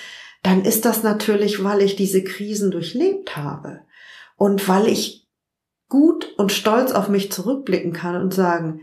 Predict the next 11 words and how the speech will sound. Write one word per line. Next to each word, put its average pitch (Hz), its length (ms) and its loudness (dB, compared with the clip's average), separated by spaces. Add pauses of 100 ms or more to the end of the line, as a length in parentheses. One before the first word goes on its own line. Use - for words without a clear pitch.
(120)
„Ich - 200 -8
habe 302 220 0
sie 185 160 2
gemeistert 226 880 -4
und 185 380 -6 (240)
die 180 180 2
Welt 220 300 4
hat 196 140 -2
mich - 180 -2
nicht - 480 -2
geschafft, - 840 -4